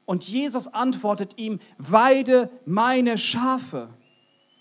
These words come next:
Das ist die Gemeinde Jesu Christi. Aber was danach kommt, ist noch fast genauso spannend oder ist so spannend. Es geht darum, dass Christus einmal Petrus Vorbild im Leid sein wird.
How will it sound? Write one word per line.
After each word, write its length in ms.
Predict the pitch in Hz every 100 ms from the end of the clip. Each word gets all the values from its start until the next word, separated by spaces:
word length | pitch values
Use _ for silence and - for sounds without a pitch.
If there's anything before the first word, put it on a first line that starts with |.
| _ _ _ _ _ -
Das 240 | 220 240
ist 160 | 208 -
die 80 | 180
Gemeinde 500 | 202 208 240 233 196
Jesu 440 | 165 233 240 202
Christi. 600 | - 247 247 - 131 123 - _ _ _ _ _ _ _ _ _ - - 240
Aber 140 | 196
was 140 | 214 220
danach 400 | 214 233 277 -
kommt, 220 | 240 220
ist 140 | 190
noch 220 | 240 233 - - _ _ _ _ _
fast 280 | - 262 254
genauso 420 | 254 240 302 269
spannend 280 | 214 - 185
oder 120 | 202
ist 240 | 269 262 -
so 100 | 185
spannend. 460 | - 156 131 127 - - -
Es 180 | 190 185
geht 180 | 269 269
darum, 460 | 254 254 254 240 - -
dass 200 | 208 -
Christus 600 | - 277 269 240 226 -
einmal 400 | 214 233 220 196 - -
Petrus 440 | 240 247 - 196
Vorbild 500 | - 214 220 196 190 -
im 180 | 185 175
Leid 320 | 175 175 170
sein 400 | - 165 165 131
wird. 340 | 107 101 -